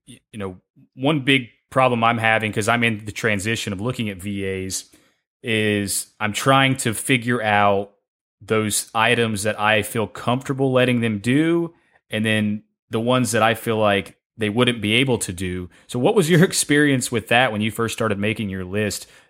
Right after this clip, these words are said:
Did you find out that they're probably a lot more capable than, than somebody who hasn't used one, uh, thinks they are, and the importance of creating a step-by-step-by-step list for them to actually take that and,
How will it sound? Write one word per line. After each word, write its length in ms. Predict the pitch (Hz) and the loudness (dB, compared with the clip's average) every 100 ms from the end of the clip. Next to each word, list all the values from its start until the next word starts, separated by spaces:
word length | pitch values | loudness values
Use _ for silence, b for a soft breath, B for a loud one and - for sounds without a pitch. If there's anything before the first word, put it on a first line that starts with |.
| - - | -20 -8
Did 180 | 117 123 | -4 -4
you 100 | 135 | 0
find 340 | 139 135 123 | 2 4 4
out 200 | 117 127 | 2 2
that 100 | 104 | -2
they're 100 | 110 | -4
probably 300 | - 120 117 | 0 0 0
a 60 | 107 | 0
lot 180 | 107 | 0
more 140 | 113 101 | 0 -6
capable 500 | - 113 113 107 107 | -4 -4 -4 -8 -8
than, 300 | 101 92 87 _ - | -6 -8 -10 _ -8
than 300 | 101 90 87 | -4 -4 -4
somebody 380 | - 107 98 | -2 0 0
who 100 | 101 | 0
hasn't 280 | 92 98 98 | 2 2 0
used 280 | 90 98 101 | -6 -6 -4
one, 360 | 104 98 95 98 - | -4 -4 -4 -10 -18
uh, 120 | 69 | -20
thinks 380 | - 113 131 - | -4 -2 0 2
they 160 | 135 | 4
are, 340 | 139 143 143 139 B B - | 6 6 4 0 B B -4
and 340 | 101 98 90 | -2 -2 -2
the 100 | 104 | -2
importance 560 | 95 - 139 143 120 - | -2 0 2 2 0 -2
of 280 | 98 - - - | -2 -6 -16 -12
creating 500 | - 131 131 120 98 | -2 2 4 4 0
a 160 | 90 | -4
step-by-step-by-step 1500 | 90 - - 147 120 101 92 - 127 110 98 87 - 110 - | -4 -2 2 0 2 0 0 -2 0 0 -2 -4 -2 -4 0
list 220 | 107 104 | -2 -2
for 100 | - | -2
them 140 | 95 95 | -2 -2
to 80 | 98 | 0
actually 500 | 95 - 98 87 82 b | -2 -2 -6 -8 -10 b
take 300 | - 113 107 - | -2 2 2 2
that 240 | 98 95 | 2 2
and, 220 | 90 85 | -2 -6